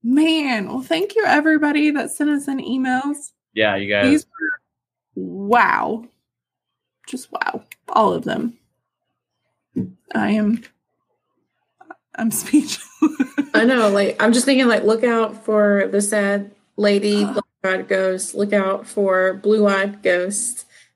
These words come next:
Speaker 3: and black things crawling on the ceiling. And,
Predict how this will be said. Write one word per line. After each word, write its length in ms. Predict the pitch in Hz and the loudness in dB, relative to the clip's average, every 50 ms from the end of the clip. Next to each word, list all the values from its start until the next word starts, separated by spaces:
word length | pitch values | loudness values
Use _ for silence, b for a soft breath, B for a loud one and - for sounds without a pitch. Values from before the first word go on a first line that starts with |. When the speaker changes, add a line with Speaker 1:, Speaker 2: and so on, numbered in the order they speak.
| _ - | _ -10
Speaker 3:
and 200 | - 170 185 190 | -8 -8 -4 0
black 300 | 208 208 208 196 - - | 2 2 2 2 0 0
things 300 | - 233 220 220 208 214 | 0 2 2 2 0 -2
crawling 340 | - 247 226 220 220 220 214 | -2 -2 0 0 0 0 0
on 140 | 214 208 | 2 2
the 100 | 202 202 | 2 0
ceiling. 680 | 202 202 302 302 294 285 269 269 269 269 262 269 277 B B B B B B B B B _ _ _ _ _ - | -2 -2 -2 0 2 2 2 2 0 0 -2 -4 -6 B B B B B B B B B _ _ _ _ _ -4
And, 880 | 220 226 214 208 196 196 190 190 185 185 - - 185 185 190 202 202 | 0 2 2 2 2 2 -2 -4 -6 -8 -10 -10 -10 -8 -8 -8 -10